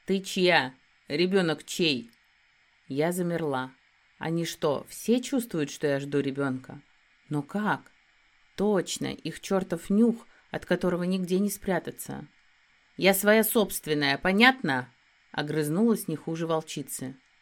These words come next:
"Ты щенка ждешь!" И вдруг я поняла, что больше не выдержу, не смогу. Почувствовала, как по щекам покатились слезы, всхлипнула и с размаху ударила ладошкой в грудь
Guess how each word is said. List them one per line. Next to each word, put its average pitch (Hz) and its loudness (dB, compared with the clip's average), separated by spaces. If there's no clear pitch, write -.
"Ты 156 -4
щенка 196 2
ждешь!" 143 0
И 156 -6
вдруг 180 -2
я 156 -2
поняла, 185 0
что - -6
больше 170 0
не 180 -2
выдержу, 151 -6
не 208 0
смогу. 185 -4
Почувствовала, 185 -2
как 160 -6
по 175 -6
щекам 220 0
покатились 175 -4
слезы, 190 2
всхлипнула 202 0
и - -6
с - -6
размаху 185 0
ударила 175 0
ладошкой 160 0
в 160 -12
грудь 202 -2